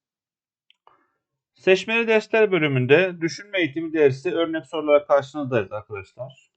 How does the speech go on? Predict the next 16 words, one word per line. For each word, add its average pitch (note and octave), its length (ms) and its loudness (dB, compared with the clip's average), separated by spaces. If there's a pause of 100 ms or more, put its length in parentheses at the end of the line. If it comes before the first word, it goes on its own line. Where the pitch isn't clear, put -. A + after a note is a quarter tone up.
(580)
Dokuz G3 240 0
tane G3+ 220 0
sorumuz D#3 420 -4
var. A#2 180 0
İsterseniz D#3+ 460 -2
başlayalım. C3+ 560 -4 (680)
Birinci A3 300 2
sorumuz, G#3 600 0 (680)
düşünceyi A#3 600 0
geliştirme G#3+ 540 2
yöntemleri F#3+ 460 4
nelerdir? D#3+ 520 8
Arkadaşlar, A3+ 560 4
düşünceyi A3+ 380 -8
geliştirme G#3 480 0
yöntemlerine D3+ 720 0